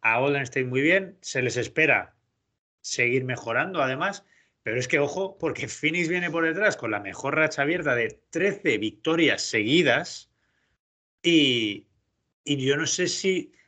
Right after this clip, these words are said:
la pregunta no sé si es si Phoenix aguantará el ritmo de Golden State o Golden State aguantará la persecución de Phoenix. Ahora mismo no sé muy bien cómo enfocarte esto. Para ti,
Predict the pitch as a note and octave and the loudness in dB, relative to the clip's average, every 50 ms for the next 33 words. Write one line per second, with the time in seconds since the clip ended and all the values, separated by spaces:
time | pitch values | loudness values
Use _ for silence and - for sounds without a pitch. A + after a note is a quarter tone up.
0 | _ _ _ _ _ _ - - - - D#3 D#3 C3+ C#3 D3+ D#3+ G#3 A3 A#3 B3 | _ _ _ _ _ _ -18 -18 -4 0 0 0 2 2 2 2 2 0 0 0
1 | A#3+ A3+ - G#3+ G3+ D#3 F3 F3+ E3+ - - - D3+ - - - F3+ E3+ D#3+ D3 | 0 -2 -4 -6 -6 -4 -2 -2 -2 -2 -4 -6 -6 -6 -2 -4 -2 -2 -2 -4
2 | - D#3 D3 C3 C3+ C3+ C3 A#2+ C3 B2+ C3 B2+ B2 B2+ B2+ - C#3+ C3+ A2+ B2+ | -2 -2 -2 -2 -2 -4 0 0 2 4 6 6 6 4 2 0 -2 -6 -4 -2
3 | C#3 C#3+ C3+ B2+ A#2+ A2 A2 A2 A2 G#2+ G#2+ G2 A2+ C3 C#3+ C#3 B2 A2+ - - | -2 -2 -2 -2 -4 -4 -2 0 0 0 -2 -2 -2 -2 -2 -2 -4 -4 -4 -2
4 | F3+ G#3 G#3+ G#3 - _ C#3+ C#3 C3+ C3+ E3+ G3 G#3+ A3+ G#3+ F3+ C#3 - - F#3+ | -2 -2 -2 -4 -10 _ -6 -6 -2 -2 -2 -2 -2 -2 -2 -2 -2 -2 0 0
5 | F3+ E3+ - - D3+ D3 C#3+ D3 C#3+ C#3 B2+ C3+ C3+ C#3+ C#3+ C3+ B2 - B2 G2+ | 0 0 0 0 0 2 4 4 2 2 2 2 4 4 4 4 2 0 -4 -6
6 | B2+ B2+ B2 A2+ G#2+ B2 B2 A#2 G#2+ - - D#3 B2+ G#2+ A#2+ D3 D#3+ F3 G3 G3 | -6 -8 -8 -6 -6 -6 -4 -4 -6 -4 -4 -6 -6 -4 -2 -2 -2 -2 -4 -8
7 | F#3+ A3 G3 - - _ _ _ _ - D3 D#3+ D#3 F#3+ F3+ E3+ E3 D#3+ D3+ D#3 | -10 -12 -14 -14 -18 _ _ _ _ -4 -2 -2 0 -2 0 2 2 4 4 4
8 | C#3+ B2 C#3+ C3 C3 C3 B2 B2 C3+ B2+ A2 A#2 G#2+ G#2+ - A2+ G2+ F#2 - - | 2 0 -2 -4 -4 -4 -6 -4 -6 -2 0 0 -2 -2 -4 -6 -8 -8 -8 -12
9 | G2+ - - _ _ _ _ - B2+ C3+ C#3 B2+ F#3 G3 A3+ B3 - - | -14 -16 -16 _ _ _ _ -2 0 0 -2 0 0 -2 -2 -2 -4 -10